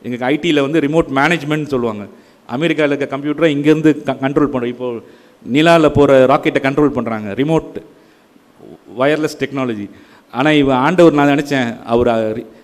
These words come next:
ஆள் நேர்ல வரணும்னு அவசியம் இல்ல. நீங்க இங்கிருந்து ஜெபம் பண்ணாலே அவங்களுக்கு செ-, ஆண்டவர் ஜெ-,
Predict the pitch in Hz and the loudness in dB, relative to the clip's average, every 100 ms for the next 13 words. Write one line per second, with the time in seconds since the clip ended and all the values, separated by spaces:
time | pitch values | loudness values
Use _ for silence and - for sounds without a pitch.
0 | - 113 143 175 151 165 175 160 151 160 | -14 0 2 4 6 6 6 4 4 2
1 | 165 156 160 156 131 117 98 - - 127 | 2 0 2 0 2 0 -2 -12 -2 2
2 | 147 143 165 180 180 175 156 165 160 156 | 4 4 4 4 4 6 6 6 4 4
3 | 151 143 139 147 131 - 131 143 131 139 | 4 4 4 2 0 -2 -2 0 2 0
4 | 139 | 0